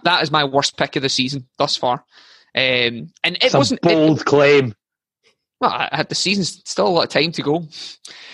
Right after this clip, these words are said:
Speaker 1: Um, but yeah, uh, definitely, it, it just, even, because it, it didn't even give anyone a chance at the end running. Like, it wasn't as if it's like, oh, they were,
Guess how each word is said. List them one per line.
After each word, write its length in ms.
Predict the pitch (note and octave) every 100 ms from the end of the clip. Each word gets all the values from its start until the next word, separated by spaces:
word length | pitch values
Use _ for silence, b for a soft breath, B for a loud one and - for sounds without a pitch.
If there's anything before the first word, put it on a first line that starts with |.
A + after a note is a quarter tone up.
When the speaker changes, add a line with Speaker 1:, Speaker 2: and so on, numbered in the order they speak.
| B E3+
Speaker 1:
Um, 680 | D3+ D3+ D3 D3 C#3+ C#3 C3 _ _ _
but 120 | - C#3+
yeah, 120 | D3
uh, 140 | C3+ C#3 C#3+
definitely, 520 | D3+ - F#3+ D3 C#3 - _ _ _ _ _
it, 140 | C3 -
it 120 | -
just, 240 | D#3+ - -
even, 300 | A#3+ C4+ - B B
because 240 | - G3 G3
it, 220 | F3 F3
it 100 | -
didn't 140 | - F3+
even 180 | G3+ F3+
give 180 | D#3+
anyone 280 | D3+ D3+ C#3+
a 20 | C3
chance 300 | - C3 -
at 80 |
the 100 | - -
end 180 | C#3
running. 360 | C3 C3 D3+ B2+ _ _ _ _ _
Like, 140 | D#3 D3+
it 80 | D#3
wasn't 240 | E3+ E3+
as 100 | C3+
if 160 | C#3+ -
it's 200 | - -
like, 220 | B2+ -
oh, 260 | C#3+ B2+ C3
they 140 | C3
were, 220 | C3+ C#3